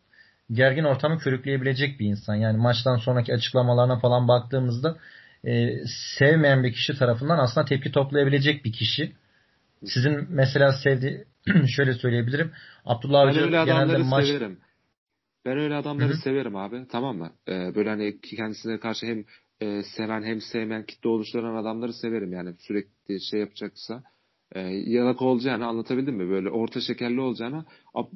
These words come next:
Speaker 2: benim Abdullah Avcı'nın sevmediğim yönü o yönü değil. Aksine o yönünü seviyorum yani ben. Ki bence bize de, e, o tür adam lazım yani. E, hem böyle, e, tesislerde biraz daha yönetici sınıfını,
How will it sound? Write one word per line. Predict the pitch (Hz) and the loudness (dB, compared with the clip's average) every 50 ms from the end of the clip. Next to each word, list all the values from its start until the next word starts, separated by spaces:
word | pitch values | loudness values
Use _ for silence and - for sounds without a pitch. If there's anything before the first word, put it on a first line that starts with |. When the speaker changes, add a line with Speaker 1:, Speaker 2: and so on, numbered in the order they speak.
| - | -2
Speaker 2:
benim | 131 156 160 | 0 0 0
Abdullah | 147 139 143 - 147 151 147 | -2 -2 -2 -2 0 0 0
Avcı'nın | 147 139 147 143 143 - | -2 -4 -6 -6 -4 -2
sevmediğim | 151 156 160 151 147 143 143 139 | -2 0 2 0 0 0 0 -2
yönü | 143 147 143 | -2 -2 0
o | 131 131 | 2 2
yönü | 131 127 123 120 120 107 | 4 2 2 0 -4 -4
değil. | 107 92 80 - - _ _ _ _ - | -4 -4 -4 -6 -14 _ _ _ _ -8
Aksine | 113 120 120 - 170 175 | -8 -8 -4 -2 0 2
o | 160 151 143 | 2 4 2
yönünü | 139 135 139 139 143 139 | 2 0 -2 -2 -4 -6
seviyorum | 139 - - 127 120 123 120 104 98 90 87 | -8 -4 -4 -2 0 2 0 0 -2 -4 -6
yani | 87 85 85 85 | -8 -8 -8 -10
ben. | 82 78 - _ _ _ _ _ _ _ _ _ _ | -12 -14 -18 _ _ _ _ _ _ _ _ _ _
Ki | - 160 139 | -2 0 0
bence | 139 139 131 135 131 | 2 0 0 0 0
bize | 131 127 139 143 | 0 2 2 4
de, | 139 | 4
e, | 139 - - - 127 | 4 2 0 -8 -6
o | 123 123 117 - 131 131 | -4 -4 0 0 0 0
tür | 131 131 120 | 0 0 -2
adam | 113 107 113 110 113 110 104 92 | -2 -2 -4 -6 -6 -6 -8 -6
lazım | 87 87 87 85 90 87 | -6 -6 -8 -8 -10 -10
yani. | 85 85 85 80 - - _ _ _ _ _ _ - | -10 -10 -10 -14 -16 -20 _ _ _ _ _ _ -8
E, | - 104 98 | -6 -6 -4
hem | 101 117 120 120 120 | -4 -4 -4 -2 -2
böyle, | 123 123 117 123 | -2 0 0 -2
e, | 113 - - - 110 110 110 110 107 101 - - _ - | -4 -4 -6 -6 -4 -4 -4 -4 -4 -6 -8 -10 _ -6
tesislerde | - 120 120 120 120 113 110 - - 120 117 117 113 104 123 123 123 123 - _ _ _ _ _ - | -2 0 0 0 -2 -4 -12 -8 -6 -6 -4 -4 -4 -4 -4 -4 -4 -6 -12 _ _ _ _ _ -4
biraz | 120 117 120 117 110 - | -2 0 0 0 -2 -2
daha | 123 117 | -4 -2
yönetici | 117 113 117 117 117 120 - 110 107 110 120 123 127 123 - - | 0 -2 -2 -2 -4 -4 -6 -6 -4 -2 0 0 0 0 0 -4
sınıfını, | - - - - 107 107 104 - 117 110 117 113 - | -10 -14 -10 -8 -6 -6 -6 -6 -6 -6 -6 -8 -8